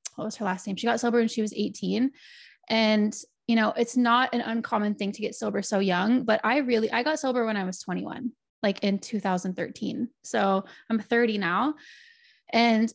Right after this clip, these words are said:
back then, there really wasn't the social media, you know, outpouring of support and help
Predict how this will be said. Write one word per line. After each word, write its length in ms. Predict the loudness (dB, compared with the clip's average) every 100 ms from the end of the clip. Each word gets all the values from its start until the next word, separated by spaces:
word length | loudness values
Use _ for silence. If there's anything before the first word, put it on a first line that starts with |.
| -4
back 340 | 0 0 0
then, 520 | 0 2 2 0 -4 -4
there 240 | -2 -2
really 420 | -2 0 2 2
wasn't 600 | 0 -2 0 -2 -2 -4 -8 _ -12
the 640 | -2 0 0 0 -2 -6
social 520 | -10 -2 -2 0 -2
media, 800 | 0 2 2 2 2 2 0 -2 -6 -20 _ _ -6
you 140 | -4
know, 340 | 0 0 -2 0
outpouring 760 | 0 0 -6 -4 0 2 2 0
of 180 | -4
support 520 | -6 -10 -8 0 0 2
and 100 | -2
help 480 | 0 2 2 0